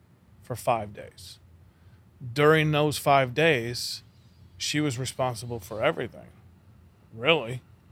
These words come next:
At the end of the day, she was responsible for making the kid, making sure the kids got fed, making sure they got on the school bus, making sure they got the homework done, making sure she went to work,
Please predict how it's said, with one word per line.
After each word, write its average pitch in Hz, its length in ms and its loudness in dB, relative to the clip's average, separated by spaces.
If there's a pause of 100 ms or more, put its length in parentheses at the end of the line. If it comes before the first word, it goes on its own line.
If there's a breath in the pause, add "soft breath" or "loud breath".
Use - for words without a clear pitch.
(360)
At 127 120 -2
the 143 80 4
end 147 100 6
of 139 120 0
the 156 60 4
day, 156 80 6
she 139 120 0
was 123 160 -6
responsible 123 480 -2
for 107 140 -12
making 120 280 -6
the 110 80 -10
kid, 156 320 -2
making 139 280 -4
sure - 160 -8
the 117 80 -14
kids 151 240 -2
got 135 240 0
fed, 175 260 4
making 127 220 -4
sure - 180 -6
they 127 100 -2
got 123 140 0
on 120 140 -6
the 117 40 -6
school 175 280 2
bus, 185 240 4 (400 soft breath)
making 120 180 -8
sure 135 160 -4
they 127 120 -2
got 120 120 -2
the - 100 -6
homework 175 360 6
done, 175 200 4
making 123 280 -2
sure 127 160 -4
she - 160 -4
went 123 200 -4
to 123 80 -6
work, 175 280 6